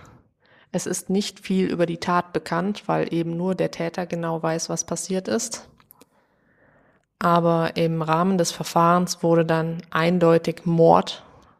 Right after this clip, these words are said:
als Tat festgelegt. Und da ihr ja abgestimmt hat, habt, ihr wollt noch mal so ein paar Hintergründe dazu haben,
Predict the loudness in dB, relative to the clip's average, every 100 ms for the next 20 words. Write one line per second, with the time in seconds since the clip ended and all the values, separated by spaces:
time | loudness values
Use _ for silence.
0 | _ _ -8 -6 -4 -4 -6 -8 _ _
1 | _ _ -20 _ -2 2 2 2 -12 -20
2 | _ _ -2 0 0 -2 0 0 0 -8
3 | -20 _ _ _ _ _ _ _ _ _
4 | _ _ _ _ -6 -6 0 2 2 2
5 | 4 2 0 -6 -4 -4 -2 -4 -6 -8
6 | -4 -4 -4 -6 -4 -2 -2 -2 -6 -4
7 | -2 -2 -2 -2 -4 -4 -2 -2 -8 _
8 | _ _ _ _ _ _ _ _ _ _
9 | _ _ _ _ _ 2 4 4 4 2
10 | 2 0 -2 -4 -4 -2 0 0